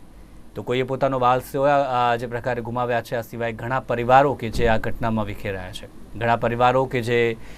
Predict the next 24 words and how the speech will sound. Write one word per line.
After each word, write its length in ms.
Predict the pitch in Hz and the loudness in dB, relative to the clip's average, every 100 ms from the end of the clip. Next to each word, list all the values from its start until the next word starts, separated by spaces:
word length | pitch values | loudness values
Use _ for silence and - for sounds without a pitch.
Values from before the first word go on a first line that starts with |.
| - 110 | -6 4
અ, 40 | 110 110 110 - - - - - | 6 8 6 0 -12 -18 -18 -8
ગુજરાત 460 | 131 127 143 147 131 | -2 6 6 6 0
છોડીને, 440 | 135 127 123 123 | 0 0 2 0
ભારત 420 | 113 113 123 117 | 2 0 0 0
છોડીને 320 | 123 117 113 | -4 -2 -2
ત્યાં, 400 | 107 113 110 107 | -2 0 0 -2
અ, 400 | - 107 107 104 | -4 -4 -2 -2
લંડનમાં 420 | 104 120 135 139 127 | -2 0 2 2 0
સ્થાયી 260 | 131 120 | 0 -2
થવા 200 | 123 120 | 0 0
માટે 220 | 117 113 | 0 -2
જતા 220 | 107 101 113 | -4 -4 -2
હતા. 160 | 117 | -2
જે 80 | 110 | -2
ડૉક્ટર 280 | 110 - 120 | -4 -4 -4
પરિવારની 480 | 110 110 117 120 110 | -4 -2 -2 -2 -4
આપણે 200 | 107 104 | -6 -6
વાત 260 | 104 - | -6 -8
કરીએ, 180 | 98 101 | -12 -8
ઘણા 240 | 107 117 | -2 0
એવા 220 | 117 120 117 | 2 4 2
હતા 240 | 113 110 | 2 -2
કે 160 | 104 101 | -2 -4
જે 260 | 113 110 | -2 -2